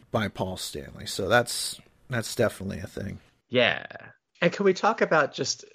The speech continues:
Speaker 2: general authenticity, right? Like, uh, the care and, um, and, and clear just love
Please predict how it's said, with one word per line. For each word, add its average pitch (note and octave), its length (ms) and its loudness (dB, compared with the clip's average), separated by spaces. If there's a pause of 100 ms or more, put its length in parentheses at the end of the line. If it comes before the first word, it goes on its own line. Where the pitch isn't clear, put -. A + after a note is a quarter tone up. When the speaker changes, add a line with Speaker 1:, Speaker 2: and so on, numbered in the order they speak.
(100)
Speaker 2:
general C3 320 4
authenticity, G2+ 1080 -4 (160)
right? G2 320 4
Like, G#2 260 4
uh, F#2+ 240 4 (500)
the A#2 220 4
care A2 880 4
and, F#2+ 540 0
um, F#2 480 0 (240)
and, G#2+ 220 4 (120)
and G#2 220 0 (200)
clear D#3 460 6
just - 400 -4
love G2+ 480 4